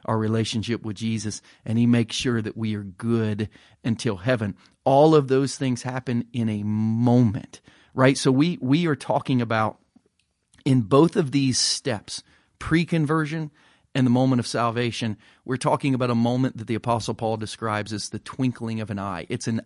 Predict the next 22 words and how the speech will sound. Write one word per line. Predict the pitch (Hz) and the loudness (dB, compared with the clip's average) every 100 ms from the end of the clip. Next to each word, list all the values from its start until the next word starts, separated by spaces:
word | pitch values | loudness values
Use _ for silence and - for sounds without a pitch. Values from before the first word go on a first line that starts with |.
| - | -4
unmeasurable | 131 147 160 143 _ _ - 110 120 127 117 123 117 110 113 107 _ _ _ - | -2 0 0 -4 _ _ 0 4 6 6 4 0 -4 -4 -6 -8 _ _ _ -4
amount | 113 107 104 | 0 0 -2
of | 92 | -6
time, | - 110 98 95 - _ _ _ _ - | -6 -6 -6 -10 -14 _ _ _ _ -10
but | 113 120 | -4 0
it's | 120 123 - | 0 -2 -4
this | 117 | -6
supernatural | - - - 156 143 135 123 117 - 110 | -6 -6 -2 -2 2 2 2 0 -2 -10
spiritual | - - 123 120 - 110 | -10 -6 -4 -4 -6 -8
revelation | 110 107 107 107 104 117 98 | -6 -4 -4 -4 -6 -6 -6
that | 101 - | -6 -6
literally | 113 123 127 113 110 107 - | -2 -2 0 -2 -4 -8 -6
in | 107 | -4
an | 101 98 - | -4 -8 -6
instant | 127 117 - - 104 - - _ _ _ - | -2 -2 -4 -8 -8 -10 -20 _ _ _ -6
we | 120 | -4
see | 110 - 127 | -2 0 2
ourselves | 113 107 - 117 107 | 2 -2 -2 -4 -4
before | - 107 113 107 | -8 -10 -6 -6
God | 107 104 104 | -4 -2 -4
as | 98 | -6
sinful, | - - 120 117 117 107 101 | -8 -4 0 0 -2 -8 -10